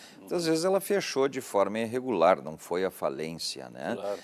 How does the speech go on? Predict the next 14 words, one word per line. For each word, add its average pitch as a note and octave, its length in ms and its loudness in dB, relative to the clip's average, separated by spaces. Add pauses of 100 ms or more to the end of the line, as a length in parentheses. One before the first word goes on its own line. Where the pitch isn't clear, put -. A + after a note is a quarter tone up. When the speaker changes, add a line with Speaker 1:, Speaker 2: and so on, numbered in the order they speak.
(120)
Speaker 1:
Até G2+ 260 -2
porque A#2+ 600 -2
a G2+ 120 0
falência G2+ 640 0
da D2+ 140 -2
construtora E2+ 720 -6
hoje, D#2+ 540 -2 (320)
ela, G2+ 680 4
ela F#2+ 180 2
tá A2 140 -4
um C#3+ 80 -4
tanto D3 300 -6
restrita, C#3+ 540 -6
porque, G2 600 -4